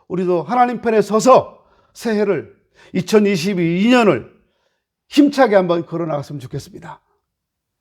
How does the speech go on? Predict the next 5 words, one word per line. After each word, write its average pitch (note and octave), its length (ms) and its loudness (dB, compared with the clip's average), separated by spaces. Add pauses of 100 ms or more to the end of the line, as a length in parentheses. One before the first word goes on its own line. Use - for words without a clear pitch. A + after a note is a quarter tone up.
(420)
여호수아 E3 440 4
이스라엘은 C3+ 680 -2 (400)
가나안을 F#3+ 540 4
향해서 D#3 480 -6
나아갔는데 B2+ 680 -4